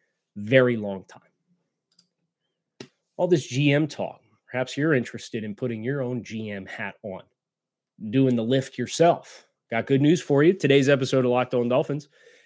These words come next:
is brought to you by Ultimate Football G M. We've talked about this mobile game app before. It is a blast. If you think you can be a good G M, give the game a try. It's not as easy as you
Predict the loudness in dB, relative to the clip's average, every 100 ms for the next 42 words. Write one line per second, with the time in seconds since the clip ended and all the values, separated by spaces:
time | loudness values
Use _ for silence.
0 | 6 8 10 8 6 2 4 2 4 2
1 | 2 -2 -2 2 0 0 -2 -2 -6 _
2 | -12 -12 -12 -6 -6 -6 -8 -8 -10 -6
3 | -6 -6 -8 -10 -12 -12 -14 -16 -18 -10
4 | -6 -6 -8 _ _ _ _ _ _ _
5 | _ _ _ -6 -4 -4 -6 -6 -4 -2
6 | -2 -2 -10 -18 _ _ _ -20 _ _
7 | _ _ -4 -4 2 2 2 -2 -2 4
8 | 4 4 0 0 0 0 0 -6 _ -2
9 | -2 0 0 -2 -2 2 2 0 -4 _
10 | _ -14 -6 -4 -2 -4 -4 -6 -10